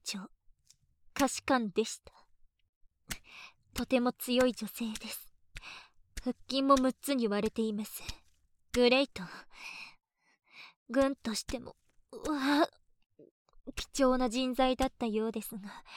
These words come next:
妊娠適性Sに勝るほど、貴重では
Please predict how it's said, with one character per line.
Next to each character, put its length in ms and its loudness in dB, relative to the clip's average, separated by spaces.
妊 200 2
娠 320 0
適 280 0
性 280 2
S 260 2
に 120 0
勝 320 -2
る 80 2
ほ 140 -4
ど、 80 -6
貴 280 -2
重 140 8
で 120 4
は 160 2